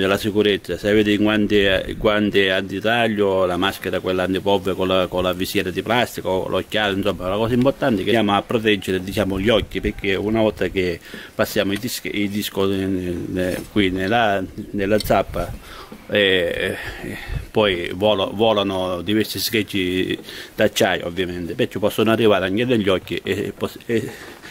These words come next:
e può fare anche del danno, perciò per evitare mettiamoci l'occhiale. Io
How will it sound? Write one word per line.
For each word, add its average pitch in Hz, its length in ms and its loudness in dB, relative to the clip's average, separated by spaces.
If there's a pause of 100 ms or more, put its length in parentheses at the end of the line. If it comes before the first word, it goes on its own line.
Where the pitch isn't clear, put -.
(100)
e - 140 4
può - 120 0
fare 98 400 2
anche 95 300 -2
del 92 140 -2
danno, 85 360 -4
perciò 104 260 -2
per 127 120 4
evitare 135 340 4
mettiamoci 107 580 0
l'occhiale. 82 500 -2 (1300)
Io 160 260 6